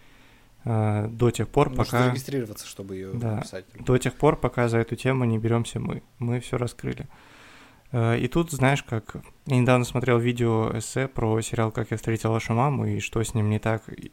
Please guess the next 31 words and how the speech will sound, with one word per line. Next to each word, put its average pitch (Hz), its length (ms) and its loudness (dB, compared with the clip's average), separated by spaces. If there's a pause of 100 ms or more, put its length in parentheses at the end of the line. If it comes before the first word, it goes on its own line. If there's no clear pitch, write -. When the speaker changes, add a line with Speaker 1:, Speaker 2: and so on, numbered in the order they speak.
(100)
Speaker 1:
или 113 260 -2
так 120 340 -2
на 110 100 0
самом 107 320 -2
деле. 123 300 -2 (1120)
Вот, 117 300 -2
и - 20 -8
там 117 240 0
была 120 360 4
тема, 139 340 0
что 117 400 2
имя 117 380 2
мамы 123 360 2
было 113 240 -2
раскрыто 113 460 -2
уже 107 160 -6
в - 40 -12
первом 110 240 -2
сезоне. 113 540 -2 (1400)
Э, - 300 -12
и 127 120 -6
здесь 127 260 4
то 135 120 2
же 123 100 0
самое. 117 440 2 (120)
Алла 123 220 4
Пугачёва 127 540 2
призналась 113 680 2
нам, 110 200 -6
кто 131 300 0
она, 117 340 0